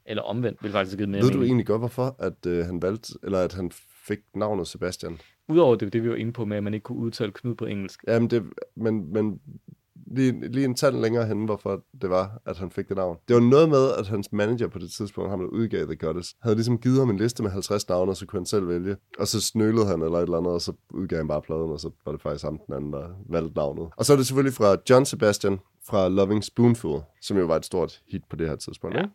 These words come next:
Speaker 1: apropos, øh, pølsemandens West Coast musik. Nå, skal vi høre, hvad Sebastian selv har at sige?
Speaker 2: Meget gerne.
Speaker 1: Det er en meget kort, øh, vurdering af pladen.
Speaker 2: Den er også utrolig dårlig,
Speaker 1: Ja.
Speaker 2: så det kan jo... Ja.
Speaker 1: Jeg kan konstatere,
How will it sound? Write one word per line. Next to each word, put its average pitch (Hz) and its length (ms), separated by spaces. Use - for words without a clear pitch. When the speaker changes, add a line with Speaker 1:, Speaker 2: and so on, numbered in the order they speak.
Speaker 1:
apropos, 107 580
øh, 98 320
pølsemandens 101 540
West 104 160
Coast - 220
musik. - 280
Nå, 113 200
skal - 220
vi 110 80
høre, 143 140
hvad 139 160
Sebastian 120 400
selv 147 180
har 147 60
at 135 80
sige? 143 240
Speaker 2:
Meget 180 200
gerne. 160 240
Speaker 1:
Det - 60
er - 20
en 110 40
meget 107 180
kort, 139 420
øh, 110 160
vurdering 104 320
af 95 60
pladen. 101 320
Speaker 2:
Den 87 120
er 87 40
også 95 380
utrolig - 480
dårlig, 82 260
Speaker 1:
Ja. 98 80
Speaker 2:
så 87 40
det 87 100
kan 92 100
jo... 82 140
Ja. 85 40
Speaker 1:
Jeg - 180
kan 185 160
konstatere, 180 840